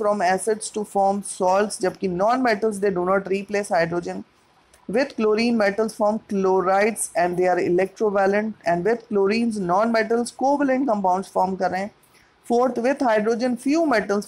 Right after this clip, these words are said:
form hydrides, जबकि जो, अ, नॉन मेटल्स हैं वो हाइड्रोजन के साथ many stable hydrides form करते हैं जो कि कोवेलेंट कंपाउंड्स हैं। अ, नेक्स्ट क्वेश्चन हमारा है, "A man went door to door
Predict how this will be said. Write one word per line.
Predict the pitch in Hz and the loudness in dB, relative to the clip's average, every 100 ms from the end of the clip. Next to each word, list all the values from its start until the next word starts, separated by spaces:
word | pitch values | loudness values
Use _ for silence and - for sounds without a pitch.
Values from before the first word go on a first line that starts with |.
| 214 | -2
form | 208 208 | 0 2
hydrides, | 165 170 180 190 220 233 - _ _ _ _ _ _ _ _ _ _ _ _ - | 2 0 0 2 2 -2 -10 _ _ _ _ _ _ _ _ _ _ _ _ -12
जबकि | 170 190 190 208 | -4 -2 -2 -2
जो, | 196 202 196 | 0 2 2
अ, | - 190 | 2 2
नॉन | 175 185 233 | 2 2 2
मेटल्स | 262 214 190 175 | 2 0 0 -2
हैं | 180 359 | -2 -2
वो | 202 208 - - - - - | 0 0 -2 -8 -20 -20 -8
हाइड्रोजन | 180 196 208 262 294 339 | 0 0 2 0 0 -2
के | 339 175 | -2 -4
साथ | 170 - 175 226 392 196 | -2 0 2 2 0 0
many | 190 220 302 | 0 0 -2
stable | 302 - 220 240 277 | -4 -2 0 0 0
hydrides | 202 160 175 185 226 294 | 2 0 2 0 0 -2
form | - 175 170 | -2 -2 0
करते | 175 160 | -2 -2
हैं | 240 | -2
जो | 247 | -2
कि | 175 277 349 - | -4 -4 -6 -2
कोवेलेंट | 202 190 202 226 | 0 2 2 0
कंपाउंड्स | 196 160 147 175 330 - | -2 -2 0 0 -2 -4
हैं। | - - - _ _ _ _ _ _ _ _ _ _ _ _ _ _ _ _ - | -4 -4 -8 _ _ _ _ _ _ _ _ _ _ _ _ _ _ _ _ -2
अ, | 170 | 0
नेक्स्ट | 170 208 262 - | 2 0 0 -4
क्वेश्चन | 294 262 294 | -2 0 0
हमारा | 269 233 240 | 0 2 2
है, | 254 233 | 2 2
"A | 220 | 2
man | 214 240 269 202 | 2 2 0 0
went | 208 240 202 180 | 0 0 -2 0
door | 208 269 | 0 0
to | 269 247 | -2 -2
door | 226 233 | 0 0